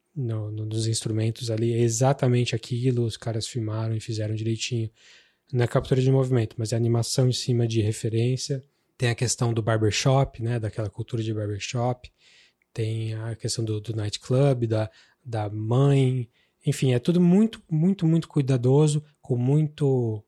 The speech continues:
muita consultoria de, é, de, de, de negros mesmo, de gente que,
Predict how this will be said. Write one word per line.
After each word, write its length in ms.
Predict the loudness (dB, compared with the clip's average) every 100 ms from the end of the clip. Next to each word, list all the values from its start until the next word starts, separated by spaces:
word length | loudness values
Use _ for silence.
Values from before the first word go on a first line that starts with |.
| _
muita 200 | -4 -2
consultoria 800 | 0 0 0 2 2 4 4 4
de, 260 | 2 -4 -6 _ _ _ _ _ _ _ -8
é, 220 | -6 -6 -12 _ _ -8
de, 240 | -6 -4
de, 220 | -4 -4 -4
de 160 | -2
negros 420 | 0 0 0 0
mesmo, 400 | 0 2 2 2
de 120 | -2 -4
gente 260 | -4 -6
que, 260 | -4 -6